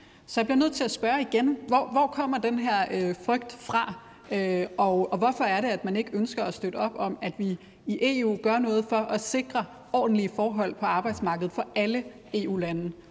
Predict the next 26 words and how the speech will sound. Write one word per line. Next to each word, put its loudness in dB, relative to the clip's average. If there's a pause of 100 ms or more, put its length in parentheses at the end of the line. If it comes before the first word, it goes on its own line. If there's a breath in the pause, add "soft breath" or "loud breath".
uden 8
det 0
bliver -2
en -2
individuel 0
ret, -4
som -8
man -6
kan -10
kræve -4
over -4
for -12
domstolen? -6
For -12
det -2
er -2
der -4
sådan -6
set -4
enig 0
i, -4
at -12
det -2
skal -6
det -4
ikke -6